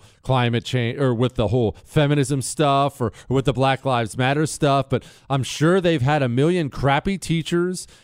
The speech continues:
It's all over Hollywood. It's even in the nature documentaries now. They believe that men are somehow poisoning the earth and, and we're all gonna die. And hey, this guy, he's super mad about the earth.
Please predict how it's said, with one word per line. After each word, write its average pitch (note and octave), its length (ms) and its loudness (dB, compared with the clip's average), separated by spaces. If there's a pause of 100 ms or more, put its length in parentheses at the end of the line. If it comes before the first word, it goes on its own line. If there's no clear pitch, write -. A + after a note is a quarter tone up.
It's C3+ 200 0
all D3+ 320 2
over D3 260 2
Hollywood. E3 640 2
It's C#3 180 -2
even C3+ 240 2
in F3+ 140 0
the F#3 80 0
nature D3 420 0
documentaries C3+ 720 0
now. C3 240 0
They C3 220 2
believe E3+ 500 -2
that C3 180 0 (240)
men F3 480 2
are E3 140 2
somehow E3 460 2
poisoning G#3 760 2
the G3 160 0
earth E3+ 380 2
and, D3 160 0 (200)
and D#3 140 2
we're D#3 180 4
all G3+ 300 6
gonna A3 240 2
die. F3 480 2
And D3 220 -2 (180)
hey, D#3 300 0
this C3+ 260 -4
guy, A2 240 -2
he's C3+ 260 -4
super C#3+ 400 -2
mad A2 440 -2
about F#2 200 -4
the F2 160 -6
earth. C#3+ 320 -2